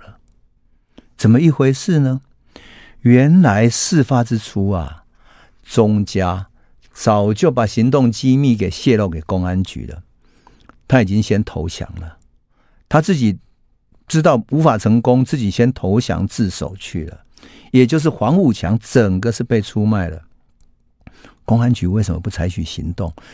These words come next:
要看到他们整个在那里筹划呢？是的，他们要等到证据齐全之后，然后等到他们各路人马的联系的脉络都清楚之后，因为他们有各个人、各个人，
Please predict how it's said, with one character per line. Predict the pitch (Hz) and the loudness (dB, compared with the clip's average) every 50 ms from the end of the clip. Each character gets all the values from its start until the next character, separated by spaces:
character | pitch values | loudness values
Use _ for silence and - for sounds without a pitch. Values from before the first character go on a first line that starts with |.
| - - _ - | -20 -16 _ -2
要 | 139 135 | -2 0
看 | - - 160 147 | 2 0 2 4
到 | 139 135 127 | 4 2 2
他 | - - 143 | 2 2 2
们 | 139 143 135 | 2 2 2
整 | - 104 92 | 2 0 0
个 | 98 95 | 2 2
在 | 127 123 | 2 2
那 | 127 120 | 4 2
里 | 104 95 | 2 0
筹 | 92 - - 90 87 90 | -4 -4 -4 -4 -4 -4
划 | - - 117 101 95 | -4 -2 -2 -2 -2
呢？ | 92 90 90 92 - _ _ _ _ _ _ _ _ _ _ _ | -2 -4 -4 -8 -10 _ _ _ _ _ _ _ _ _ _ _
是 | - - - 107 90 | -12 -6 -4 -4 -4
的， | - - - - _ - _ _ _ | -4 -6 -12 -16 _ -20 _ _ _
他 | - 120 | 0 2
们 | 123 123 127 | 4 4 4
要 | 131 117 | 4 2
等 | - 90 92 | 0 -2 0
到 | 104 107 | 0 0
证 | 104 - 170 151 117 104 | 2 2 2 4 4 2
据 | - 127 117 98 | 2 0 -2 -2
齐 | 90 - - 85 92 107 | -2 -6 -6 -6 -6 -6
全 | - - 90 80 82 87 | -6 -8 -8 -8 -8 -10
之 | - - 95 90 | -8 -6 -6 -6
后， | 90 - 92 85 82 - - - - - - | -6 -4 -6 -6 -6 -8 -12 -20 -20 -6 -2
然 | 127 135 | -2 -2
后 | 131 131 120 107 | 0 0 -4 -2
等 | 101 110 110 | 0 0 0
到 | 123 139 139 | 2 0 0
他 | - - 180 180 170 | 0 -2 0 0 0
们 | 151 131 - | 0 -2 0
各 | - 190 175 | 2 2 4
路 | 170 175 165 143 | 4 4 4 2
人 | 120 107 110 104 127 | 2 0 0 0 0
马 | 151 151 117 104 | 0 0 -2 0
的 | 98 107 104 | 0 0 0
联 | 107 104 104 120 147 | 2 2 2 0 0
系 | 135 - 185 143 | -2 -2 -2 0
的 | 113 113 | 0 0
脉 | 123 147 175 170 139 110 101 | 2 2 0 0 0 -2 -2
络 | 110 117 104 | 0 -2 -2
都 | 95 104 107 | -2 -2 -4
清 | - - 107 104 120 | -4 -4 -4 -4 -4
楚 | - - 80 76 | -4 -6 -12 -12
之 | - - 92 95 | -10 -8 -8 -8
后， | - - 87 78 - - _ - - - - - - | -8 -6 -8 -10 -10 -12 _ -20 -20 -20 -20 -8 -2
因 | 113 135 | 0 2
为 | 139 127 | 2 2
他 | - 139 | 0 0
们 | 139 139 | 0 0
有 | 110 90 82 - | 0 -2 -4 -2
各 | - 139 117 | 0 0 0
个 | 98 95 90 | 0 -2 -4
人、 | 82 82 80 87 | -4 -6 -8 -8
各 | - - 110 90 | -6 -6 -6 -6
个 | 90 87 | -6 -8
人， | 82 73 78 | -10 -10 -12